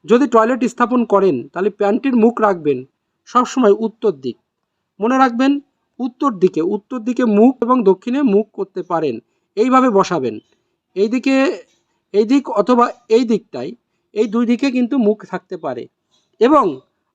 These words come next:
আপনাদের যে দরজা, টয়লেটের যে দরজা স্থাপন করবেন সেটাও কিন্তু বাস্তুশাস্ত্র অনুযায়ী ভীষণভাবে প্রভাব প-, তৈরি করে। তাহলে দরজা সবসময় কিন্তু আপনারা রাখবেন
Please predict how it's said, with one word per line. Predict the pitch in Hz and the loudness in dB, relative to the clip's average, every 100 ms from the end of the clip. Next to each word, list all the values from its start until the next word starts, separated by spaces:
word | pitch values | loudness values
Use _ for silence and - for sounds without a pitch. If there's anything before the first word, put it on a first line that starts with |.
| - | -6
আপনাদের | 202 254 269 226 | -4 -2 -2 -2
যে | 254 | 2
দরজা, | 190 202 208 143 117 _ _ _ _ _ _ | 4 4 2 0 -4 _ _ _ _ _ _
টয়লেটের | 190 202 269 277 254 | 0 2 2 0 0
যে | 247 | 2
দরজা | 208 202 226 233 | 4 4 4 2
স্থাপন | 208 226 226 214 | 2 -2 -2 0
করবেন | 214 175 170 | 0 2 0
সেটাও | - 190 254 | -2 0 0
কিন্তু | 277 302 208 | 4 2 4
বাস্তুশাস্ত্র | 175 170 - 214 196 _ 185 | 0 0 -8 -8 -8 _ -4
অনুযায়ী | 170 170 139 123 _ _ 165 | -2 -2 -4 -6 _ _ -16
ভীষণভাবে | 190 285 247 202 190 | -6 -2 0 0 0
প্রভাব | 185 160 170 _ | -6 -8 -10 _
প-, | 139 107 _ | -18 -18 _
তৈরি | 208 196 | 0 0
করে। | 135 110 104 _ _ _ _ _ | -2 -8 -12 _ _ _ _ _
তাহলে | 233 254 | -2 2
দরজা | 220 247 277 | 2 4 2
সবসময় | 247 233 262 269 | 0 0 0 2
কিন্তু | 262 240 190 - _ _ _ | 2 0 -2 -4 _ _ _
আপনারা | 180 202 262 247 | -4 2 2 4
রাখবেন | 208 208 208 | 2 2 0